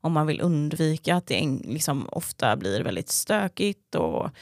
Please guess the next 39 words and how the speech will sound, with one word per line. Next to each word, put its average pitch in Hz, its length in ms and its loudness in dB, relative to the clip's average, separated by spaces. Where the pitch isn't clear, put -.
att 156 160 -4
man 165 140 2
inte 165 140 0
vet 151 160 0
vad 147 60 -2
man 151 100 0
ska - 140 -2
göra - 120 0
av 208 320 4
sakerna, 196 560 0
att 185 120 -6
man 151 100 -2
inte 156 140 -6
får - 120 -10
plats - 460 -4
med 196 120 -2
grejer 151 300 0
så - 120 -2
att - 60 -8
det - 80 -8
blir 151 140 -2
liggandes 160 360 -4
framme 170 360 0
istället. 175 600 0
Allt 202 260 0
sånt 190 160 -4
där 147 200 -2
kan 147 200 -6
ju 156 80 -4
verkligen - 420 -4
avhjälpas 151 720 2
med - 260 -4
att - 140 -8
ha - 380 -2
smart - 440 0
och, - 260 -4
liksom, - 360 -8
effektiv - 560 -6
förvaring. 160 520 -2